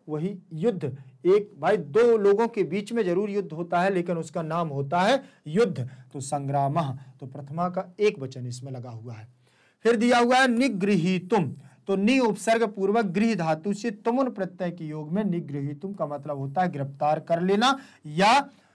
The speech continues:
या बंदी बना लेना। तो निगृहीतुम, तुमुन प्रत्यय लगने से गिरफ्तार करने के लिए, के लिए का अर्थ निकलेगा तुमुन प्रत्यय के कारण,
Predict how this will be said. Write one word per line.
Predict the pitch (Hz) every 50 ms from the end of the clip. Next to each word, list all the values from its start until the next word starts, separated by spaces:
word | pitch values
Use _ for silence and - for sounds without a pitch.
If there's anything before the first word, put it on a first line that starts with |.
| _ _ _ _ _ _ _ _ _ _ _ _ _ _ _ _ _ _ _ _ _ _
या | 156 175 185 220 247
बंदी | 202 175 233 254 269 277 302 311
बना | 262 226 190 170 156
लेना। | 139 135 131 127 120 - - - - _ _ -
तो | 208 233
निगृहीतुम, | 240 220 226 247 202 180 214 208 185 180 208 208 208 233 214 180
तुमुन | - - 240 254 285 277
प्रत्यय | 240 247 233 220 - - 226 214
लगने | 202 185 185 190 196 190
से | 180 208 240
गिरफ्तार | 196 170 160 160 165 - _ 170 170 175 190 190
करने | 185 - 165 151 147 139 143 151 151
के | 147 - - - 180 165
लिए, | 151 143 135 139 143 147 170 151 120 - - - - _ _ _ _ _ _ _
के | - 262 269
लिए | 254 233 226 220 214
का | 220 214 190
अर्थ | 170 160 160 160 -
निकलेगा | 156 156 143 156 165 175 185 226 262 262 - _ _ _ _
तुमुन | - 165 165 196 208 208
प्रत्यय | 202 160 139 - - 147 139
के | 135 139 143 139
कारण, | 139 143 147 165 214 254 285